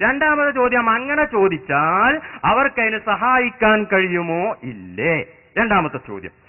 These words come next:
ഇങ്ങനെയുള്ള ചോദ്യത്തിന് മറുപടി പറയുമ്പോ ആ ചോദ്യത്തിന് അത് അനുവദനീയമാണ് എന്ന് പറഞ്ഞിട്ട് ഇമാം റംലി പറയുന്നു, "വലിർ റുസുലി, പ്രവാചകന്മാര്, വൽ അംബിയായി, അംബിയാ മുർസലുകൾക്കും,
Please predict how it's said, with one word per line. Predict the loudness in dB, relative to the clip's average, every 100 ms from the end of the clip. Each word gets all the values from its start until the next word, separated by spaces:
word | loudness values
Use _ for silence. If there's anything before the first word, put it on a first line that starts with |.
| _
ഇങ്ങനെയുള്ള | -2 0 2 2 0
ചോദ്യത്തിന് | 0 -2 0 -4 -4
മറുപടി | -2 -2 0 0 0
പറയുമ്പോ | -4 -4 -6 -2 -4 -4 -14 _ -2
ആ | 0
ചോദ്യത്തിന് | 0 -2 -2 -4 -2 -2 -2 -4 -2
അത് | 2
അനുവദനീയമാണ് | 2 4 2 2 2 2 2 2 2 2 2 2 0 -2 -16 -2 2
എന്ന് | 4 4
പറഞ്ഞിട്ട് | 4 4 4 2 -2 -4 0 0 0 -8 -8
ഇമാം | 0 2 2 2
റംലി | 0 0
പറയുന്നു, | 0 0 0 2 2
"വലിർ | 4 2 -2 -2
റുസുലി, | -4 -2 -4 -2 -4 -10 _ -2
പ്രവാചകന്മാര്, | 2 2 2 2 0 0 2 2 0 -4 -10 -20 -4
വൽ | 0 2
അംബിയായി, | 0 -2 0 2 2 0
അംബിയാ | -2 -2 -4 0 0
മുർസലുകൾക്കും, | 0 -2 -2 -2 -2 -4 -4 -6